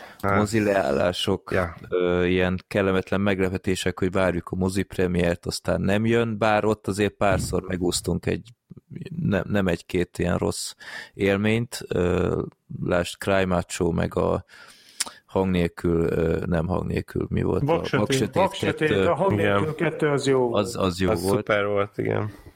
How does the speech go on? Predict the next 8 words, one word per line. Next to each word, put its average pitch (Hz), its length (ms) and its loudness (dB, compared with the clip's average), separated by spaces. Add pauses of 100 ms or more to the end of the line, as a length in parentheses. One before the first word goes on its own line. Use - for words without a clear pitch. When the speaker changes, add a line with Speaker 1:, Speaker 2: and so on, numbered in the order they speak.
(140)
Speaker 2:
Úgyhogy, 104 720 -2 (120)
ö, 104 500 2 (260)
hát 117 160 0
meglátjuk, 87 500 -2
mit 104 220 -2
hoz 92 120 -2
a 95 80 2
jövő. 139 480 2